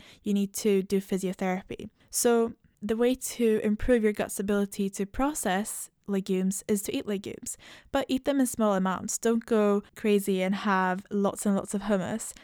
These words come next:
Have a couple of tablespoons and increase it slowly from there, and do this with different types of legumes.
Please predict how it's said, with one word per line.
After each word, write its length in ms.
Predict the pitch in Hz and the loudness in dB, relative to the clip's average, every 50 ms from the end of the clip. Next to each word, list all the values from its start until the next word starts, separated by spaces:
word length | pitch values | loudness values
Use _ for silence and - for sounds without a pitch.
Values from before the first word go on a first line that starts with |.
| - _ _ | -20 _ _
Have 220 | - - 277 262 269 | -4 -2 0 0 0
a 40 | 262 | -2
couple 280 | - 277 269 - 240 | -2 -4 -2 0 -2
of 80 | 233 - | -2 0
tablespoons 800 | - 226 208 208 208 214 - - - 185 180 180 185 190 - - - | 0 0 0 0 0 -4 -6 -2 -2 0 0 0 0 -2 -4 -4 -4
and 200 | 190 190 190 180 | -2 0 0 0
increase 360 | 190 196 - - 214 202 - | 0 -2 0 2 0 0 0
it 100 | - - | -4 -8
slowly 300 | - - 202 196 196 196 | -2 0 2 2 2 2
from 220 | - - 196 185 185 | 0 0 -2 0 0
there, 320 | 190 180 180 185 185 190 _ _ _ _ | 0 0 2 2 0 -2 _ _ _ _
and 180 | - 214 208 202 | 0 0 2 4
do 140 | 233 233 | 4 2
this 220 | 220 214 202 - - | 2 2 0 0 -2
with 100 | 196 190 | -4 -4
different 360 | - 196 - - 196 190 196 | -4 -6 -6 -4 -4 -4 -2
types 280 | - 214 - - - - | -2 -4 -4 -4 -6 -8
of 120 | 180 196 | -8 -6
legumes. 580 | 180 185 196 214 175 - - - - - - | -6 -8 -6 -6 -6 -6 -6 -10 -14 -14 -14